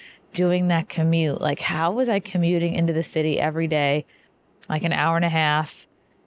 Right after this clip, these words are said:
in, hour and a half back, working a full nine-to-five?" And then I would, like, do comedy, do, like, a bunch of spots most nights. And then I'd be getting back, like, anywhere from ten P M to two A M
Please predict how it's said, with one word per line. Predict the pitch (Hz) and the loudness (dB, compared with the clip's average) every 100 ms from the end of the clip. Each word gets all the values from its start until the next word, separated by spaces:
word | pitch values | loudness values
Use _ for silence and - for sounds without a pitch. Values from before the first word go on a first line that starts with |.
| - | -4
in, | 160 147 147 151 - | 0 2 0 -2 -2
hour | 156 160 | 0 0
and | 165 | 0
a | |
half | 165 156 - | 0 -2 -2
back, | 156 147 143 147 151 - - _ _ _ _ _ | -2 0 2 0 -4 -12 -20 _ _ _ _ _
working | 165 160 - 170 160 | -2 -2 0 -2 -2
a | |
full | 156 - 156 151 151 151 - _ _ | -4 0 2 2 2 -2 -10 _ _
nine-to-five?" | 165 156 156 156 156 147 139 147 - | -2 0 0 -2 0 0 0 -2 -2
And | 160 156 | -2 0
then | 151 151 | 0 0
I | 151 | 0
would, | 151 147 151 _ _ - - 202 | 0 -2 -4 _ _ -10 -4 -2
like, | 170 - - | -2 -4 -2
do | 190 170 | -2 -2
comedy, | - 156 160 156 147 139 147 - | -2 0 0 0 -2 -2 -4 -4
do, | 170 | -2
like, | 165 160 | 0 -2
a | |
bunch | 156 156 165 | -2 -2 -2
of | - | -6
spots | - 151 143 147 - - | -2 0 0 -2 -6 -4
most | 165 160 - | -2 -2 -2
nights. | 160 143 131 151 - - - - - - - | -2 0 0 -4 -10 -14 -20 -20 -20 -20 -6
And | 175 170 | -2 0
then | 156 | 0
I'd | 151 | -2
be | 151 | -2
getting | 160 156 156 | -2 -2 0
back, | 151 147 151 | 0 0 0
like, | 147 - | -4 -2
anywhere | 156 156 147 147 | -4 -2 0 -2
from | 151 151 151 | -2 -6 -6
ten | - - 160 156 156 | -8 -4 0 0 0
P | - 160 151 | -2 -2 0
M | 147 143 143 143 | 0 0 -2 -6
to | - 156 143 _ - | -4 -4 -4 _ -8
two | 165 151 | -2 0
A | 135 135 | 2 0
M | 127 - | 0 -4